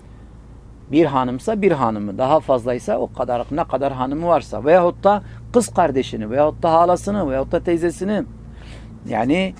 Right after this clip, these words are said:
eli altında veyahut da hükmü altında olan şahısları ne yapması gerekiyor?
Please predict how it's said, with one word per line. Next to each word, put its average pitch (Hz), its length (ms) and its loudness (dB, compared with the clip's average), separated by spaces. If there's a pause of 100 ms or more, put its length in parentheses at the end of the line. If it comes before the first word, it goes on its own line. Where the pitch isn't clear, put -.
(440)
eli 160 320 4
altında 151 720 2
veyahut 160 460 2
da 180 220 4 (120)
hükmü 160 240 -2
altında 160 540 2
olan 131 220 2
şahısları 151 760 2
ne 185 80 2
yapması 190 380 2
gerekiyor? 160 580 2